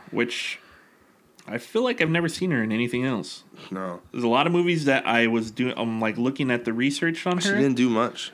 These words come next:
Speaker 1: and I haven't seen any of these movies.
Speaker 2: Mm-hmm.
Speaker 1: But yeah, she's good in this movie. I like, I liked, um,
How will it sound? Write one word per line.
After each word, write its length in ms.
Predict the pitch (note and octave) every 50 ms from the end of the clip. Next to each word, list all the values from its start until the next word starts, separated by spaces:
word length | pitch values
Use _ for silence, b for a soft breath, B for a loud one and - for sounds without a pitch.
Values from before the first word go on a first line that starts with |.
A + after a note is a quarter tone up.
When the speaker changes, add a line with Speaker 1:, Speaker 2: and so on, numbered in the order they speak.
| - _
Speaker 1:
and 220 | - - A2+ A2+ A2+
I 140 | A2+ A#2 A#2
haven't 340 | A#2 B2+ B2+ C3+ D#3 C#3+ C#3+
seen 380 | - - D#3+ D#3 C#3+ F#2+ - -
any 280 | A2 B2 F3+ B3 A#3 G3+
of 120 | G#2+ G2
these 240 | F#2 F#2 - - -
movies. 460 | - G2+ F2+ C2+ - - - - -
Speaker 2:
Mm-hmm. 340 | - F#2+ F2+ F#2 F#2+ F2+ F#2+ F#2+ - - _ _
Speaker 1:
But 200 | - A2 A2 -
yeah, 240 | A2 C3 C3 A2+ G2+
she's 320 | - - - F3+ G3+ E3+ A#2+ A2+ - - _ -
good 160 | - E3+ A3
in 80 | C4+ F#3+
this 180 | C3 A2+ - -
movie. 400 | B2+ C#3+ D3 A#2 A2 G#2+ G#2+ G#2
I 140 | - A#2
like, 220 | A#2+ C#3+ D3+ - -
I 100 | A#2+ B2+
liked, 340 | C#3 D3 D#3+ E3 E3 - B2
um, 520 | A#2+ A2+ G#2+ G#2 G#2 G2+ G2+ G#2 -